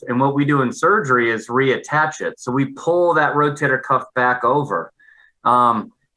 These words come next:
and, and, and, and, and it's a painful thing for, for a patient to have that tendon being pulled back over. Um,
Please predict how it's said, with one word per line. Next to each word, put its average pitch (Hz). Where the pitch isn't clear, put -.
and, 147
and, 147
and, 135
and, 139
and 143
it's 156
a 165
painful 233
thing 285
for, -
for 120
a 104
patient 113
to 113
have 123
that 120
tendon 139
being 113
pulled 117
back 98
over. 80
Um, 123